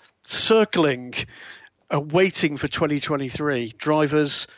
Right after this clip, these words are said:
teams, uh, you name it, everybody just basically looking for their best route into what everybody is hoping is gonna be effectively a relaunch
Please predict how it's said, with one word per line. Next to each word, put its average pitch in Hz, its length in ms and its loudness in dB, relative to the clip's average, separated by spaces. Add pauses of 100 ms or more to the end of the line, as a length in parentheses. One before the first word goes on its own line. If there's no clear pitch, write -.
(160)
teams, 147 760 0 (500)
uh, 139 240 2
you 180 260 0
name 170 280 2
it, 123 180 -4
everybody 127 760 -2 (280)
just - 280 -4
basically 156 500 -2
looking 131 360 -4
for 123 140 -8
their 123 120 -2
best 139 340 -2
route 135 280 -2
into 151 360 -2
what 123 180 -4 (100)
everybody 127 640 -2
is - 240 -8
hoping 131 440 -2
is 120 120 -4
gonna 131 200 -2
be 127 160 0
effectively 123 560 -4
a 123 60 -4
relaunch 123 760 0